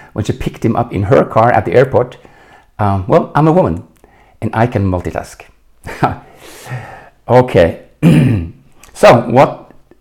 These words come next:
could be the new, new? Well, we tend to build our visions of the future using the knowledge of our past. And like I said, which Einstein once said, "We cannot solve our problems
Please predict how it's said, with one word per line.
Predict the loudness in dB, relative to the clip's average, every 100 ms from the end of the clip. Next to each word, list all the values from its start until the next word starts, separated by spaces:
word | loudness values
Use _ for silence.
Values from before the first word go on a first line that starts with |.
| -14
could | -2 2
be | 2
the | 4
new, | 2 2 -2 -6
new? | 2 2 2 -4 -16 _ _ -18 0
Well, | 2 2 -2 -6
we | -2
tend | -2 -2
to |
build | 0 2 2 2
our | 2 2
visions | 2 0 0 -4 -4 -14 _ _ _
of | -8 -6
the |
future | -6 -6 -6 -6 -6 -6
using | -4 -2 0
the | -2
knowledge | -2 -2 -4
of | -4
our | -2
past. | 0 0 -2 -14 _ -20 -20 -20 _ _ -6
And | -2 -2
like | -4
I | -4
said, | 0 0 -2 -18 _ _ _ _ _ _ -14 -6
which | -6 -6 -2
Einstein | -2 0 2 2
once | 4 0 0
said, | -2 -2 -8
"We | -4 -2
cannot | 0 -2 -4
solve | 0 4 4 2
our | -2
problems | 0 -2 0 0 -2 -6